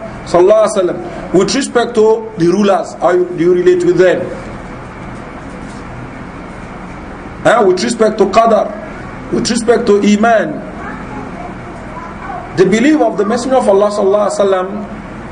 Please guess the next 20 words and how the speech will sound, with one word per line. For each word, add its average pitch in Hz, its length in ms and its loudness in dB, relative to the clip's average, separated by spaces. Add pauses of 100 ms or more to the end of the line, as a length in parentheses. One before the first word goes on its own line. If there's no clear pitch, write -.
(140)
which 208 180 4
he - 80 2
taught 233 240 4
to 196 80 2
the 180 80 4
companions. 180 880 0 (2750)
This 208 180 2
is 190 140 2
what 240 220 2
is 180 100 -2
called - 220 2
As-Sunnah. 180 580 0 (1400)
So 220 140 6
they 214 60 8
will 214 120 6
write 262 240 2
book, 214 160 -4
they 190 100 4
will 175 220 2
title 208 320 2